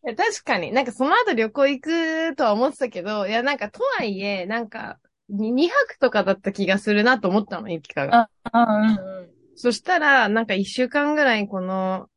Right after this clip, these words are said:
Speaker 1: 隔離、隔離生活するのに、なんか後半肌乾くんじゃないかなって勝手に、<laughs> 勝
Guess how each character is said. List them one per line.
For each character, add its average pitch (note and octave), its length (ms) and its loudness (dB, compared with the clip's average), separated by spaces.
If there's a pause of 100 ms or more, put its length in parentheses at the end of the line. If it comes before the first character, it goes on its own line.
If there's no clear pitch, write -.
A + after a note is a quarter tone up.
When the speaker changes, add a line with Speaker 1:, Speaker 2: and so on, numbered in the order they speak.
Speaker 1:
隔 G#3+ 300 -6
離、 G#3+ 360 -2
隔 - 300 -2
離 A#3 100 4
生 A#3 220 2
活 G3+ 220 -4
す G3+ 140 -2
る F#3 120 0
の F3 160 0
に、 E3+ 200 -2
な F3 100 -2
ん - 20 -14
か E3+ 100 -12
後 A3+ 300 -4
半 A#3 240 2
肌 G#3+ 260 2
乾 F#3+ 300 0
く G3+ 160 2
ん F3 80 0
じ D#3+ 60 -2
ゃ D#3 60 -2
な D#3 120 -2
い D3 60 -6
か D3+ 120 -6
な D3 120 -4
っ - 40 -14
て D3 140 -12
勝 - 240 -8
手 F#3+ 100 -4
に、 F#3 160 0
<laughs> - 640 -8
勝 B3 160 -2